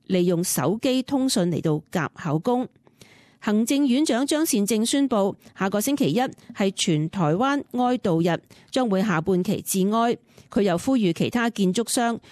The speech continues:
主動檢查建築物，必要時採取鞏固工程。印度同澳洲官員就提高澳洲出口燃料到印度展開談判，包括出口鈾元素、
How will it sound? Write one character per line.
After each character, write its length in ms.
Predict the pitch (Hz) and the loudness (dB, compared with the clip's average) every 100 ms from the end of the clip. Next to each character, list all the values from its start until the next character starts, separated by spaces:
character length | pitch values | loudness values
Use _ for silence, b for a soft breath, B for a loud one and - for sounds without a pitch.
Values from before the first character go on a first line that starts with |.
| B B | B B
主 140 | 185 208 277 | 0 2 2
動 260 | 202 170 | 0 0
檢 240 | 175 175 247 | 0 0 0
查 240 | 269 120 | -2 -2
建 220 | 147 180 | 0 0
築 120 | 175 254 | 0 -2
物， 240 | 196 151 _ _ | -2 -4 _ _
必 160 | - 269 | -2 0
要 160 | 208 165 | 2 0
時 280 | - 110 - b | 0 -4 -6 b
採 200 | - 175 220 | -4 -2 0
取 260 | 202 185 - | 0 0 -2
鞏 280 | 143 151 202 | -4 -2 -4
固 240 | 190 156 | -2 -2
工 260 | 147 202 196 | 0 -2 0
程。 160 | 214 135 - _ _ _ _ _ - | -2 -4 -8 _ _ _ _ _ -4
印 180 | 247 | -2
度 120 | 262 226 | 2 2
同 200 | 208 202 | 2 0
澳 120 | 240 | 0
洲 160 | 294 302 | 0 0
官 260 | 302 320 | 2 2
員 200 | 254 160 | 2 2
就 240 | 165 202 202 | 0 0 0
提 200 | 214 156 | 0 0
高 240 | 285 302 | 0 0
澳 120 | 247 | 0
洲 200 | 226 262 | 0 0
出 160 | 269 302 | 0 0
口 160 | 226 | 0
燃 260 | 247 190 147 | 2 0 2
料 160 | 175 247 | 2 2
到 140 | 220 | 0
印 280 | 214 190 196 | 0 0 0
度 300 | 196 175 160 B B | 0 0 -2 B B
展 160 | 190 | -2
開 260 | 196 262 240 | 0 0 0
談 320 | 233 165 135 | -2 -4 -2
判， 260 | 202 202 202 b b b | 0 0 0 b b b
包 180 | 262 | -2
括 180 | 269 233 | 0 0
出 180 | 185 - | 0 0
口 240 | 247 180 | 0 0
鈾 240 | 233 160 165 | 2 0 2
元 240 | 226 131 | 2 0
素、 320 | - 208 185 | 0 0 0